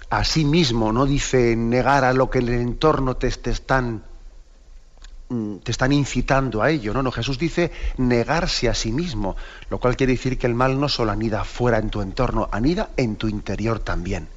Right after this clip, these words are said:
Negarse a sí mismo, fijaros bien, ¿eh? Esto es importante, ¿eh? Porque si uno no identifica dónde está,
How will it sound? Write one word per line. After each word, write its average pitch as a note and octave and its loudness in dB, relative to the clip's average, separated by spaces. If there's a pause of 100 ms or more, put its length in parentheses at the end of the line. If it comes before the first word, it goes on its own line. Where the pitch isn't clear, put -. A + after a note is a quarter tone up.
(320)
Negarse A2 0
a G2+ -2
sí C#3+ 0
mismo, B2 -2
fijaros F#2 -4
bien, F2 -6 (140)
¿eh? C3+ -6 (1400)
Esto - 2
es C#3+ 4
importante, A#2+ 2 (380)
¿eh? C#3 -6 (800)
Porque B2+ 0
si D#3+ 2
uno E3+ 6
no D#3+ 4
identifica C#3 2
dónde B2+ 0
está, G#2 -2